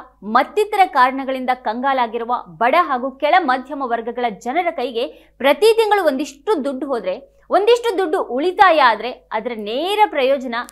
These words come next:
ರಾಜ್ಯಕ್ಕೆ, ರಾಜ್ಯದ ಆರ್ಥಿಕತೆಗೆ ಆಗಲಿದೆ. ಸಿದ್ದರಾಮಯ್ಯ ಅವರ ಶುಕ್ರವಾರದ ಮಾಸ್ಟರ್ ಸ್ಟ್ರೋಕ್ ಬಳಿಕ ವಿಪಕ್ಷಗಳು, ಅದರಲ್ಲೂ ಮುಖ್ಯವಾಗಿ ಬಿ ಜೆ ಪಿ ಪಾಳೆಯ ಹೇಗೆ ಪ್ರತಿಕ್ರಿಯಿಸಬೇಕು ಅಂತ ಗೊತ್ತಾಗದೆ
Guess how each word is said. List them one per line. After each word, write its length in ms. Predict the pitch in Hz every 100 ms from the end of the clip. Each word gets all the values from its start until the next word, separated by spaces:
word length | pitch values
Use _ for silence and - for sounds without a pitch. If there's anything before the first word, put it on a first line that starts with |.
| - 175
ರಾಜ್ಯಕ್ಕೆ, 840 | 208 262 294 330 359 403 - _ 214
ರಾಜ್ಯದ 420 | 269 311 349 359 -
ಆರ್ಥಿಕತೆಗೆ 640 | 285 370 415 403 349 277
ಆಗಲಿದೆ. 720 | 247 220 214 202 175 190 _ _ _ _ _ _ -
ಸಿದ್ದರಾಮಯ್ಯ 520 | 392 415 466 466 440
ಅವರ 180 | 381 339
ಶುಕ್ರವಾರದ 640 | 359 294 247 320 311 294 277
ಮಾಸ್ಟರ್ 640 | 226 196 254 359 - 427 415
ಸ್ಟ್ರೋಕ್ 420 | - 339 339 247
ಬಳಿಕ 280 | 254 302 226 240 - _
ವಿಪಕ್ಷಗಳು, 600 | 220 254 339 - 349 330
ಅದರಲ್ಲೂ 520 | - 311 330 466 381
ಮುಖ್ಯವಾಗಿ 760 | 285 311 311 403 392 339 269 339
ಬಿ 260 | 226 302
ಜೆ 180 | 311 370
ಪಿ 120 | 349
ಪಾಳೆಯ 360 | 330 277 254 285
ಹೇಗೆ 380 | 294 240 240 277
ಪ್ರತಿಕ್ರಿಯಿಸಬೇಕು 1080 | - 220 208 339 359 392 370 381 330 330 320
ಅಂತ 200 | 285 269 254
ಗೊತ್ತಾಗದೆ 1000 | 220 381 - 349 254 226 294 - _